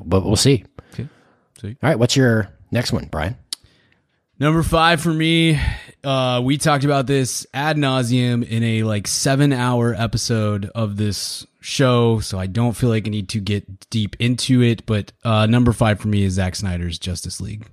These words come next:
Speaker 2: uh,
Speaker 1: Oh.
Speaker 2: which is very, very bad, but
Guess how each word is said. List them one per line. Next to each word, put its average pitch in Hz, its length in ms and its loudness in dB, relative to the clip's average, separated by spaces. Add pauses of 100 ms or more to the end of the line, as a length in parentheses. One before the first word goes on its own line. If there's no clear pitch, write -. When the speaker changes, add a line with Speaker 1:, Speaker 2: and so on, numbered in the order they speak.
(120)
Speaker 2:
uh, 90 500 -10 (120)
Speaker 1:
Oh. 190 140 6
Speaker 2:
which - 320 -8 (840)
is - 180 -12
very, 135 280 4
very 131 240 4
bad, 104 460 -2 (840)
but - 140 -8